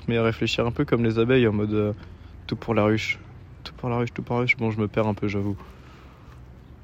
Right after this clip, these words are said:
J'avoue qu'il y a peut-être des sens cachés dans cet épisode qui sont pas super cachés, hein, finalement. Étant donné que j'en parle ouvertement. Et que là, cette phrase sur la rue, je crois qu'elle a rien à voir avec ce business.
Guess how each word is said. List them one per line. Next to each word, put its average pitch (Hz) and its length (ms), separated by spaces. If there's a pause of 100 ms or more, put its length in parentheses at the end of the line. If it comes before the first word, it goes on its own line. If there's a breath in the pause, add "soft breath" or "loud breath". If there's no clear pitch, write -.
(800)
J'avoue 135 180
qu'il - 120
y - 20
a - 20
peut-être 135 200
des 127 100
sens 127 240
cachés 123 300
dans 123 120
cet - 280
épisode 127 260
qui - 140
sont - 100 (120)
pas 117 200
super 113 360
cachés, 127 300
hein, 117 200
finalement. 107 520 (1300)
Étant 120 180
donné 117 240
que 107 80
j'en 110 220
parle 113 260
ouvertement. 110 680 (1900)
Et 135 80
que 131 140
là, 143 100
cette 127 180
phrase - 200
sur 120 180
la 113 100
rue, 139 200
je - 160
crois 135 160
qu'elle 113 160
a 107 80
rien 117 180
à 120 60
voir 120 220
avec 107 160
ce - 120
business. 107 580